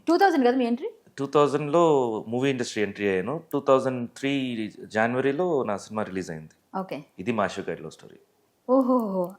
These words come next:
Speaker 1: అదా?
Speaker 2: మ్మ్.
Speaker 1: ఆ, ఆ, ఆ సినిమా మీకు సక్సెస్ ఇచ్చిందా?
Speaker 2: లేదు, సక్సెస్ కాలేదు.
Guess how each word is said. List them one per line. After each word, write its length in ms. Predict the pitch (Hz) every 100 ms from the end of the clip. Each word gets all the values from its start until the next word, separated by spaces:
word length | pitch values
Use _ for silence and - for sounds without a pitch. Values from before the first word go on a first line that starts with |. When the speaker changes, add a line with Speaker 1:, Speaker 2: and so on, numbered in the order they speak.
| 190
Speaker 1:
అదా? 180 | 185
Speaker 2:
మ్మ్. 100 | 247 - _ - -
Speaker 1:
ఆ, 40 | 240
ఆ, 160 | 233 247 339
ఆ 40 |
సినిమా 260 | 277 311 330
మీకు 380 | 294 277 233 202
సక్సెస్ 400 | 220 214 233 214
ఇచ్చిందా? 360 | 202 180 175 196 -
Speaker 2:
లేదు, 200 | 113 -
సక్సెస్ 320 | 104 98 95
కాలేదు. 300 | 85 80